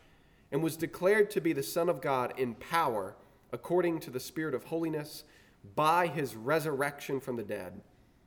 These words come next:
Jesus Christ our Lord, through whom we have received grace and apostleship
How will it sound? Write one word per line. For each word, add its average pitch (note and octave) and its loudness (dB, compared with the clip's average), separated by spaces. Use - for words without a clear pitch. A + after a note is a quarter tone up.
Jesus E3+ 0
Christ D#3+ -2
our C#3+ 2
Lord, G#2 -4
through D#3 0
whom F3 10
we D#3+ 0
have D#3 0
received C#3 -2
grace E3+ 2
and B2+ -2
apostleship A#2 -6